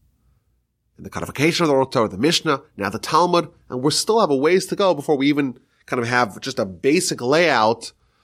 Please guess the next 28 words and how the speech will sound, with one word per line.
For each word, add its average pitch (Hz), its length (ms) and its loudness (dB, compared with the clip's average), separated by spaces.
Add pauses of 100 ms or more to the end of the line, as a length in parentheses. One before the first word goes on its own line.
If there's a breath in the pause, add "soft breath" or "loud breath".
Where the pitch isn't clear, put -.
(180)
of 90 120 -10
what 151 200 0
it 160 120 0
even 165 340 0
means 214 800 0 (640)
when 123 220 0
we 117 120 -2
say 104 640 -2
the 95 120 -8
word 92 520 -2 (540)
Torah. 123 340 4
But 302 120 -10
now 392 180 -2
we 285 120 0
know, 180 160 2
I 123 40 4
think, 139 280 -4
a 127 40 0
little 175 220 2
bit 110 340 -2 (380)
about 104 300 0
what 110 140 2
the 113 80 -6
Talmud 120 360 0
means, 107 200 -2
the - 180 -16
Jerusalem 185 320 2
Talmud, 214 340 0